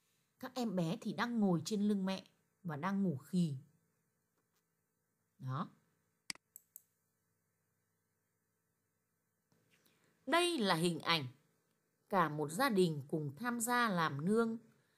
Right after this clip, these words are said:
Bởi vì những người dân vùng cao để đến lương làm việc thì đi quãng đường rất là khó khăn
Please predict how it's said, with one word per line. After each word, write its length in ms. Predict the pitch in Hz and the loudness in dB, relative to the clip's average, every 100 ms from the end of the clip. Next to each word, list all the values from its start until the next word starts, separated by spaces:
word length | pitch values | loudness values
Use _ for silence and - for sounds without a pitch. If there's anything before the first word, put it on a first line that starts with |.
| _ _ - | _ _ 8
Bởi 200 | 226 165 | 8 8
vì 340 | 185 190 165 | 6 4 4
những 180 | 175 262 | 0 0
người 160 | 311 190 | 6 8
dân 280 | 185 277 240 | 8 6 4
vùng 220 | 208 151 | -2 -2
cao 380 | 240 247 254 254 254 _ _ _ | 0 4 4 2 -4 _ _ _
để 220 | 208 214 | 4 6
đến 220 | 165 170 190 | 6 2 0
lương 280 | 277 302 | 0 0
làm 240 | 254 185 147 | 2 2 2
việc 220 | 170 151 - _ _ _ _ _ _ _ _ | 0 0 -2 _ _ _ _ _ _ _ _
thì 200 | - 180 170 | -8 -6 -6
đi 260 | 226 269 254 | -4 -2 4
quãng 260 | 247 262 | 4 4
đường 240 | 214 180 147 | 2 2 0
rất 120 | 262 | -4
là 140 | 247 | -4
khó 220 | 175 151 | -2 -2
khăn 400 | 151 - 247 254 | 0 4 4 2